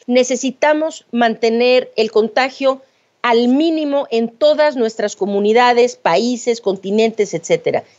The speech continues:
Esta es la sol-, eh, la forma de mantener, de disminuir estas mutaciones. Y claro, no solo de esto, ¿verdad?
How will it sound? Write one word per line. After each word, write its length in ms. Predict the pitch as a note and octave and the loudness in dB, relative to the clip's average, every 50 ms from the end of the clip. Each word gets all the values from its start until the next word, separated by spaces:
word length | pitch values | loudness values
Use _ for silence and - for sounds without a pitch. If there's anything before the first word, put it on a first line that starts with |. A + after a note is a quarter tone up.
| - | -2
Esta 400 | - C#4 E4+ - - D#4+ B3 A3+ | 0 0 0 2 2 2 4 4
es 280 | A#3 A#3 A3+ - - - _ _ - _ _ - | 4 2 0 -2 -8 -14 _ _ -20 _ _ -4
la 220 | - A#3 A3 G#3 G3 | -2 0 0 0 0
sol-, 260 | - - G#3 G3+ - _ _ _ - _ - | -2 -4 -4 -4 -4 _ _ _ -20 _ -4
eh, 300 | - A#3 B3+ C4 B3+ - - | 0 2 2 2 2 0 -2
la 200 | A3+ A3+ G#3 F#3+ | 0 0 0 -2
forma 560 | - - - D4 D4+ F4 C4 - C4+ G3+ G#3 | -4 -6 0 2 2 2 2 0 -4 -4 -4
de 140 | G#3+ G#3+ G3+ | -4 -4 -4
mantener, 720 | G#3 A3 G#3 G#3 - - G#3 G3+ A3 A3+ A#3 A#3+ A#3+ A#3+ _ _ _ _ _ _ - | -4 -4 -6 -6 -6 -4 -4 -2 0 0 0 0 -2 -4 _ _ _ _ _ _ -2
de 140 | G#3 A3+ A3+ | 0 0 0
disminuir 640 | A#3+ B3 A3+ G#3+ A#3 A#3 A#3 A#3 A#3+ C4 D4 D#4 D#4+ | 0 -2 -2 0 0 0 2 2 2 0 0 0 -2
estas 240 | E4 D#4+ - C#4 B3+ | -2 -2 -2 -2 0
mutaciones. 720 | B3+ A#3 A#3 A#3 A3+ A3+ D4 D4+ D4+ E4 E4 - - _ _ _ - | -2 -2 0 0 0 0 0 -2 0 -2 -4 -4 -10 _ _ _ -20
Y 80 | A3+ - | -16 -8
claro, 400 | - E4 F#4+ A4 - - - - _ _ _ _ - | -2 0 0 0 0 -2 -4 -8 _ _ _ _ -10
no 180 | G3 G#3+ A#3+ | -6 -6 -4
solo 280 | B3 - C4+ A#3 F#3+ D#3+ | -2 0 2 2 2 2
de 180 | C#3+ D3+ F3+ | 2 2 0
esto, 240 | D4+ - - - E3 | 0 -2 -4 -4 -2
¿verdad? 320 | F#2+ F#2+ - D#3+ - - | -2 -2 -2 -2 -4 -6